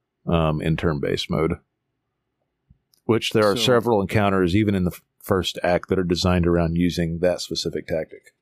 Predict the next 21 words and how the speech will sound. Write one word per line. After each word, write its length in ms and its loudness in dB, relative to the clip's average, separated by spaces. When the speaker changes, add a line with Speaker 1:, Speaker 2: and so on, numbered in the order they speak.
Speaker 2:
Yep. 220 -12
So 440 -14
there's 460 -14
another, 540 -16
another 280 -10
thing 260 -16
that, 200 -14
uh, 380 -12
it 100 -18
kind 140 -10
of, 120 -14
uh, 220 -8
goes 380 -12
with 440 -16
the 440 -12
stack 440 -10
of 200 -14
potions 460 -12
that 200 -12
nobody 360 -10
uses, 600 -10